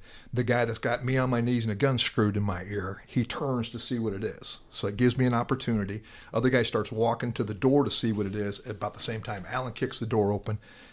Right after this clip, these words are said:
hits him in the head, right across the, the face, and, and knocks him clean. And the other guy and I are, are, uh,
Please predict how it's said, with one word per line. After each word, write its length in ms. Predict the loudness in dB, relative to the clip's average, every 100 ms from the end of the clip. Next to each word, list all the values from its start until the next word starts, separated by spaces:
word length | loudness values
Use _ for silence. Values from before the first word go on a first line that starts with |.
| -2
hits 260 | 6 8 8
him 80 | 8
in 100 | 6
the 60 |
head, 380 | 6 4 4 -2 0
right 140 | 2
across 320 | 4 4 4 2
the, 80 |
the 180 | -2 -2
face, 480 | -4 0 2 2 -2 -4
and, 260 | -6 -6
and 240 | -10 -10 -8 0
knocks 360 | 0 2 2
him 160 | 4 2
clean. 400 | 0 -6 -6 -10 -14 -20 -20 -20 -6 0
And 260 | 2 4
the 120 | 6
other 100 | 6
guy 220 | 8 6 4
and 120 | 2
I 160 | 0
are, 220 | 0 -2 -4 -8
are, 300 | -6 -6
uh, 100 | -10